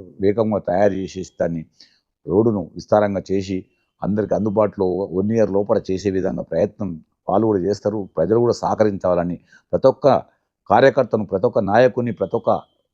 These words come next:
మామూలు ప్రజలనైనా కోరుతున్నా. రిక్వెస్ట్ ఏందంటే మనం ఎక్కడ అడ్డంకు లేకుండా కాంట్రాక్టర్లు కూడా స్పందించే విధంగా వాళ్ళకి సహకరిస్తే వాళ్ళు కూడా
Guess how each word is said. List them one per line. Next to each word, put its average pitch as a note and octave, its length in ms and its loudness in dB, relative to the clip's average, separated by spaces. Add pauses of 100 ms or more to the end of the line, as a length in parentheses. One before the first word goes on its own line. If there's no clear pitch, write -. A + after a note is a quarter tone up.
(220)
మామూలు A#2 400 4
ప్రజలనైనా B2 540 4
కోరుతున్నా. G2 480 -2 (520)
రిక్వెస్ట్ G#2 460 2 (160)
ఏందంటే A#2+ 480 2 (180)
మనం G#2+ 200 -2
ఎక్కడ A#2+ 220 2 (200)
అడ్డంకు A2 340 0
లేకుండా G#2 400 0 (160)
కాంట్రాక్టర్లు G#2 540 -4
కూడా G2 220 2 (380)
స్పందించే C3 600 0
విధంగా B2+ 340 4
వాళ్ళకి G#2+ 260 2
సహకరిస్తే G#2+ 520 0
వాళ్ళు G2+ 200 2
కూడా G#2 140 -2